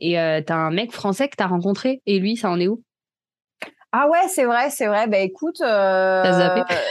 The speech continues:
Speaker 2: <laughs> non, non, j'ai pas zappé. Je lui ai proposé justement de venir à ce rendez-vous-là. Et en fait, il est docteur, donc il travaille énormément et il était de nuit, euh, pendant ces semaines-là.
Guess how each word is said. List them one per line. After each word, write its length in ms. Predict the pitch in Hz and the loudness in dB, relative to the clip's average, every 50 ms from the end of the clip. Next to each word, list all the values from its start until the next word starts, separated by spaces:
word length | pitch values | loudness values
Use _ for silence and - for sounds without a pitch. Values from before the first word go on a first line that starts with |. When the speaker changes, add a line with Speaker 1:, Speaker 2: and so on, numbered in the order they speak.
| - - - _ _ - | -6 -8 -14 _ _ -2
Speaker 2:
<laughs> 160 | 320 220 240 - _ _ _ _ _ _ _ - | -2 -2 -2 -6 _ _ _ _ _ _ _ -2
non, 160 | 226 226 277 349 | 0 2 2 2
non, 320 | 415 415 453 466 453 330 | 2 2 0 -2 -2 -2
j'ai 100 | 294 247 | -2 0
pas 160 | 269 285 311 | 0 0 0
zappé. 240 | 302 349 339 330 427 427 381 320 | 0 0 -2 -2 -4 -6 -4 -4
Je 40 | 269 | -2
lui 60 | 233 220 | -2 -2
ai 40 | |
proposé 480 | 220 - - 294 - 311 302 277 330 330 | 0 -2 -2 -2 0 -2 -2 -2 -2 -4
justement 400 | 277 262 226 - 277 262 294 311 | -4 -6 -4 -2 -2 0 0 0
de 80 | 285 220 | 0 0
venir 300 | 220 226 240 262 302 302 | 0 2 2 0 0 0
à 120 | 294 240 233 | -2 -2 -2
ce 120 | 226 - | -2 -4
rendez-vous-là. 680 | 220 220 240 254 262 240 220 226 220 220 240 269 302 285 - | -2 -2 0 0 -2 -2 0 0 0 2 2 2 2 0 0
Et 80 | 208 202 | 0 -2
en 100 | 202 208 | -2 -2
fait, 240 | - 294 277 - | -2 -4 -4 -2
il 80 | - 240 | -2 0
est 80 | 220 202 | 0 2
docteur, 500 | 180 226 233 233 - - 247 269 277 254 | 2 0 -2 -2 -2 -2 -2 0 0 -2
donc 200 | 208 196 190 - | -4 -4 -4 -8
il 40 | |
travaille 420 | - - - 208 202 220 233 247 233 | -8 -4 -2 0 0 0 0 0 0
énormément 720 | 220 208 196 202 214 208 196 196 196 202 233 262 277 262 | 0 0 0 0 0 0 0 0 0 0 0 0 0 0
et 180 | 226 190 185 185 | 0 0 0 0
il 100 | 180 180 | 2 2
était 220 | 185 190 - 254 208 | 0 0 2 0 0
de 160 | 190 208 202 | 2 2 2
nuit, 500 | 202 196 196 196 202 220 240 247 240 220 | 2 2 2 2 2 0 0 0 0 2
euh, 180 | 190 175 170 | 2 0 0
pendant 260 | 165 190 175 175 180 190 | 0 -2 -2 -2 -2 -2
ces 160 | - - 185 | -2 -2 -2
semaines-là. 560 | 185 - 185 170 175 170 175 190 226 262 | -2 -2 -2 0 0 2 2 2 0 0